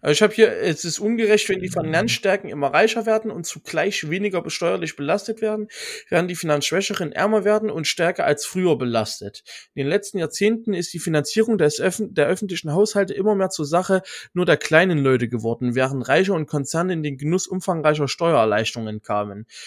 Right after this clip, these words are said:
Speaker 1: Das heißt, es ist halt, äh, also die Steuer für Mittel- und Geringverdiener sind halt gestiegen, äh, also der Steuersatz, wohingegen der Steuersatz für die, äh, äh,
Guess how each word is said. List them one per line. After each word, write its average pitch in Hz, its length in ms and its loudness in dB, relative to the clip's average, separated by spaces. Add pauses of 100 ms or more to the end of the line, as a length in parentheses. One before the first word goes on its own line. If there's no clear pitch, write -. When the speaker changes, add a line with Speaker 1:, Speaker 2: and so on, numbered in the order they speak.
(180)
Speaker 1:
Das - 200 -4
heißt, 202 480 4
es - 220 -6
ist - 300 -2
halt, 165 600 6
äh, 147 420 6 (100)
also 143 180 -2
die 147 100 -4
Steuer 196 400 4
für - 220 -2
Mittel- 196 400 4
und 160 160 -2
Geringverdiener 175 640 0
sind 180 160 -2
halt 165 180 0
gestiegen, 214 680 0 (340)
äh, 160 420 -2
also 131 180 -2
der 131 120 -2
Steuersatz, 165 640 0 (420)
wohingegen 160 540 0
der 151 100 6
Steuersatz 175 640 0
für 147 500 6
die, 143 380 2
äh, 139 240 4 (100)
äh, 123 800 0